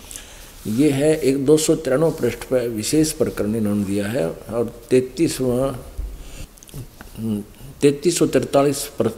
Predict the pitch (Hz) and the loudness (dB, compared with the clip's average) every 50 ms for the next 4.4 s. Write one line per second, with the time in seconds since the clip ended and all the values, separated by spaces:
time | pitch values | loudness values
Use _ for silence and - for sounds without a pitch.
0 | - 113 113 113 120 117 104 104 101 - - 104 95 92 69 80 82 82 - - | -6 -4 0 2 2 2 0 0 -4 -4 -4 -4 -4 -4 -6 -8 -8 -10 -8 -4
1 | - - 143 151 170 175 170 160 143 135 117 110 113 120 135 139 107 - 135 143 | 2 4 4 6 6 6 4 4 2 0 0 0 0 -2 -2 -2 -2 -2 2 4
2 | 156 160 160 135 120 113 104 98 104 113 120 127 135 143 151 143 131 - 151 147 | 4 4 4 4 2 0 0 0 0 2 2 2 2 2 0 -2 -2 0 2 2
3 | 147 - - 147 143 143 147 143 131 135 131 123 120 117 110 117 107 101 - - | 2 2 0 -2 -2 0 0 0 0 0 0 0 0 0 0 -2 -2 -2 -2 -2
4 | 95 85 82 80 92 80 73 - | -4 -2 -2 -6 -6 -8 -10 -12